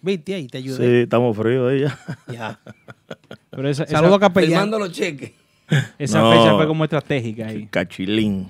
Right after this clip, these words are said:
Speaker 3: Cachilín.
Speaker 2: ¿Sabes que algunos cheques rebotan a veces? Uno
Speaker 3: Sí,
Speaker 2: puede coger
Speaker 3: es un
Speaker 2: truco, ¿no?
Speaker 3: problema. Estoy esperando un cheque.
Speaker 4: Eso es lo peor, cuando te llama la, la del banco. "Mira,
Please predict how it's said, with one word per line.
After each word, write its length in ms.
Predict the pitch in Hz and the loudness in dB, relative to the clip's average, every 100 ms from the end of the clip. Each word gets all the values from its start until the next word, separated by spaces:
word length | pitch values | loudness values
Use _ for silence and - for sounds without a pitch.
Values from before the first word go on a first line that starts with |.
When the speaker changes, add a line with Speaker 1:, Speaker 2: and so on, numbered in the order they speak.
| - | -14
Speaker 3:
Cachilín. 580 | 127 120 147 139 117 101 - - _ | -16 -16 -16 -16 -16 -18 -20 -20 _
Speaker 2:
¿Sabes 140 | - - | -14 -2
que 40 | |
algunos 300 | 120 113 110 | 0 2 0
cheques 300 | 98 101 101 | 0 -2 0
rebotan 460 | 104 95 104 110 104 | 0 0 0 -2 -4
a 60 | 104 | -2
veces? 260 | 123 110 | -2 -4
Uno 120 | 107 | -4
Speaker 3:
Sí, 60 | 104 | -2
Speaker 2:
puede 180 | 101 95 | -2 -2
coger 160 | 98 | -4
Speaker 3:
es 40 | 101 | -4
un 40 | |
Speaker 2:
truco, 160 | 123 123 | -2 -2
¿no? 60 | 135 | -2
Speaker 3:
problema. 460 | 135 135 120 107 113 - _ _ _ | -4 -6 -8 -12 -18 -20 _ _ _
Estoy 220 | _ 143 | _ -6
esperando 400 | 151 147 143 147 | -6 -6 -8 -8
un 80 | 135 | -12
cheque. 500 | - 156 - _ - | -12 -16 -16 _ -20
Speaker 4:
Eso 140 | _ 147 | _ -4
es 60 | |
lo 120 | 151 143 | -4 0
peor, 220 | 147 143 | 2 2
cuando 220 | 131 123 | 0 -4
te 100 | 131 | -4
llama 240 | 143 151 | -4 -4
la, 280 | 147 131 113 135 | -2 -2 -4 -6
la 140 | 131 | -6
del 120 | 127 | -2
banco. 380 | 139 135 120 117 | -2 -4 -6 -10
"Mira, 420 | 170 247 233 220 | -12 -12 -6 -6